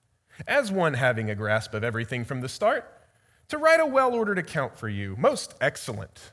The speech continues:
Theophilus, so that you may have a firm grasp of the words in which you have been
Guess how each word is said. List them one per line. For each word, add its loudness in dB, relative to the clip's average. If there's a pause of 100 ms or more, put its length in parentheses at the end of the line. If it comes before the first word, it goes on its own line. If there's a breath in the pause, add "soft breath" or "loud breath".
(220)
Theophilus, -4 (960)
so 0
that 2
you -4 (280)
may 2
have 4
a -2
firm 0
grasp 0 (560)
of -4
the -4
words -2
in -4
which -6
you -4
have -6
been -8